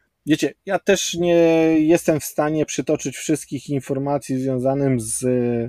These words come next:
e, z jego jakby, z historią rodową, tak to nazwę, rodzinną, ale ma przebogatą, w-, ciekawą i potrafi o tej historii opowiadać długie, długie godziny,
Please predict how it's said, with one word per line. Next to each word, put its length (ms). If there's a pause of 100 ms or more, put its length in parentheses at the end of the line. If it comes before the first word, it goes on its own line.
(720)
e, 300
z 180
jego 400
jakby, 520 (840)
z 140
historią 680 (440)
rodową, 640 (880)
tak 160
to 100
nazwę, 300 (100)
rodzinną, 580 (520)
ale 220
ma 140
przebogatą, 920
w-, 180 (440)
ciekawą 600
i 120
potrafi 580
o 100
tej 180
historii 520
opowiadać 760
długie, 360
długie 300
godziny, 460